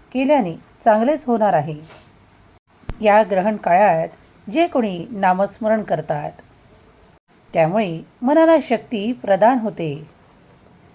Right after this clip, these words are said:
मन शुद्ध आणि पवित्र होते. हनुमान चालिसाचे पठणसुद्धा तुम्ही एक, पाच, अकरा या प्रमाणात करू शकता.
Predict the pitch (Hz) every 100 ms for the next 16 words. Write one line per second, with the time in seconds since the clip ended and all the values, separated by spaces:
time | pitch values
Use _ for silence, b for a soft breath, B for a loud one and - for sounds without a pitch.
0 | _ _ _ _ - 233 254 240 240 180
1 | 233 208 208 208 277 320 294 302 269 294
2 | 240 233 180 151 156 _ _ _ _ -
3 | _ _ _ _ _ - B - - 269
4 | 302 320 285 226 220 233 226 240 240 220
5 | 240 240 240 254 220 180 - - _ _
6 | 254 233 240 202 202 160 160 - - 220
7 | 190 - - 349 - 247 220 247 262 277
8 | 311 294 247 180 180 - 190 202 175 -
9 | 165